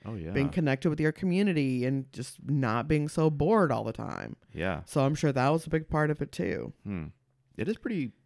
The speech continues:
Speaker 1: pretty surprising, though.
Speaker 2: Yes.
Speaker 1: I agree.
Speaker 2: But, yeah, especially the fact that, like, we're, we're keeping it one hundred with Leah. Like, we're not
Speaker 1: Yeah.
Speaker 2: going crazy with it.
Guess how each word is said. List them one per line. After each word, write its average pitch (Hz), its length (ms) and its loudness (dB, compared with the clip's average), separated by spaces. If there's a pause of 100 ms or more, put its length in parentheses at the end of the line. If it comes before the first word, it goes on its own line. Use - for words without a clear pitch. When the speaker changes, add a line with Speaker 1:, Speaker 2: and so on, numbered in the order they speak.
(540)
Speaker 1:
pretty 208 140 -4
surprising, - 520 -4
though. - 160 -20 (280)
Speaker 2:
Yes. - 440 0
Speaker 1:
I - 60 -6
agree. 98 340 -8 (140)
Speaker 2:
But, - 160 -6
yeah, 151 260 0
especially 185 600 2
the 156 60 -2
fact 151 260 0
that, 143 60 0
like, 139 120 0
we're, 135 240 0 (460)
we're 147 100 4
keeping 175 420 2
it 139 260 2 (160)
one 139 220 4
hundred 101 480 0
with - 200 -6
Leah. 104 280 -4
Like, 107 200 -6
we're 123 80 0
not 127 340 0
Speaker 1:
Yeah. 78 120 -2
Speaker 2:
going 127 220 0
crazy 117 380 -4
with 60 220 -8
it. - 200 -10